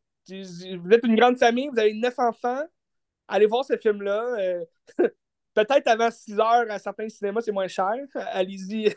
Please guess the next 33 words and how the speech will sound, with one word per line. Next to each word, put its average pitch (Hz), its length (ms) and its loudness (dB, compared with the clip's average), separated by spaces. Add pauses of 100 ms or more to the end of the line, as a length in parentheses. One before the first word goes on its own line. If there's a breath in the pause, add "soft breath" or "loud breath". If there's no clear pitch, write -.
<laughs> 381 160 4
avant 226 300 2
six 214 240 -8
heures. 262 160 2 (560)
Mais, 196 600 4
euh, - 40 -12
non, 269 200 -2
c'est 220 60 -18
ça, 302 140 -2
les 208 160 -8
jeunes. 247 340 2
Tu 180 60 -16 (400)
sais, - 20 -4
moi, 349 140 -2
ma 262 140 -2
salle 262 180 0
était 185 240 -2 (160)
pou-, 214 260 -2
était 190 220 -2
full, 214 320 -4
là. 160 100 -10
Tu - 100 -20
sais, 311 100 -4
je - 40 -10
suis - 120 0
allé 226 220 4
un, 185 240 0
à 170 120 -4
midi, 185 460 -8
là. 160 160 -14 (460)
Un 165 180 2
vendredi 196 360 4
midi. 214 440 -2